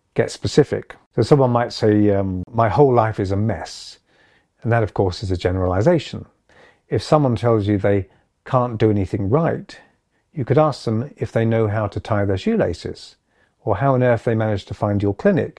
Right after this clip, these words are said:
or whether they know how to switch on their T V. I'm not suggesting you use exactly those examples,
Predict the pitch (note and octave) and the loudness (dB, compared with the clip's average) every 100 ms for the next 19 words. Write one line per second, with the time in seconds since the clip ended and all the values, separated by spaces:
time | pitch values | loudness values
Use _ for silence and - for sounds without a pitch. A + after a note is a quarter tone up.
0 | _ - G#2 G2 F#2+ - - _ - B2 | _ -8 -4 -2 -4 -8 -20 _ 0 2
1 | A2+ A2+ A2+ A2 G2+ G#2+ G#2 - G#2+ G#2 | 4 2 2 2 0 -2 -4 -2 0 0
2 | G2+ _ - C#3 C3+ G#2 G#2 F#2+ A#2 G#2+ | -2 _ -8 -6 -4 -2 -2 -2 0 0
3 | D#3+ C#3 F#2 - _ _ _ _ _ - | 0 -4 -6 -16 _ _ _ _ _ 0
4 | C#3 F3 D3 C#3 B2+ - A#2 A2 A2+ G#2+ | 2 4 4 4 2 -2 2 2 2 2
5 | G#2 G#2+ A#2 G#2 G#2+ A#2+ G#2+ G#2+ G#2 D3 | 0 0 -2 0 0 2 0 0 2 2
6 | C3 G2+ G#2 - | 2 -4 -8 -10